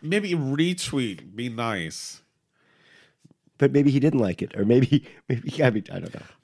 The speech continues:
Speaker 1: It was just weird because, you know, when I tagged Dis-, uh, D C Universe about my problem with the, um, the casting problem, within a half an hour I got a response.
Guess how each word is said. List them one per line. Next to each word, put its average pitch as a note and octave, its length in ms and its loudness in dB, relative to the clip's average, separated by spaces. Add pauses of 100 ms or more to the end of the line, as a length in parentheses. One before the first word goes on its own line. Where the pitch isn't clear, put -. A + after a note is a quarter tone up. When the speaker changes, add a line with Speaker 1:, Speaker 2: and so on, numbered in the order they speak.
Speaker 1:
It F3+ 60 -4
was F#3+ 120 0
just G3 160 0
weird A3 220 0
because, D#3 260 -2
you D#3 80 -4
know, D3 300 2 (160)
when A#2 160 -4
I B2 100 0
tagged E3+ 380 0
Dis-, D#3+ 240 2
uh, B2 340 0
D C#3+ 160 -2
C D3+ 140 -4
Universe C#3+ 380 0
about A#2 200 0
my A#2 80 -2
problem C3 420 0
with A2+ 460 -2
the, F#2+ 640 -6 (260)
um, F2 380 -10 (460)
the A2 100 -6
casting F3 420 -2
problem, G2 400 0 (760)
within A#2+ 340 0
a A#2 60 -2
half A#2 260 0
an A#2+ 60 0
hour A#2 260 2
I F#2+ 60 -2
got G2+ 180 -4
a F#2+ 40 -6
response. F#2 580 -8